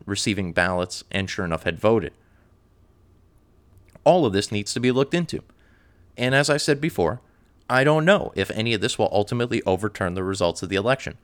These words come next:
But I want Donald Trump to kick and scream and gnash and wail his teeth and do whatever he's gotta do in order to ultimately get this system audited. If, in fact, they are ever planning on doing something like this again,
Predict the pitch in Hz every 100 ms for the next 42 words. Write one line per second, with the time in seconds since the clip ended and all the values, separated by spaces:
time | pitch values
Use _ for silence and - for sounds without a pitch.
0 | _ _ _ _ - 101 131 147 131 131
1 | 139 - 110 - - 151 143 131 - 127
2 | 135 135 82 78 - _ _ _ _ _
3 | - 98 123 151 - 95 90 120 139 131
4 | - 160 160 - 90 85 117 160 151 147
5 | 151 143 123 120 135 160 151 139 120 107
6 | 101 113 120 123 120 - 117 127 120 113
7 | - 113 107 - _ _ _ 104 101 135
8 | 165 117 131 - 135 - 123 110 117 127
9 | 143 143 151 - _ _ _ _ _ _
10 | _ - 147 151 - 123 123 - 123 123
11 | 107 92 - - 120 117 - 117 113 110
12 | 107 113 104 101 110 110 104 101 87 98
13 | 98 98 104 113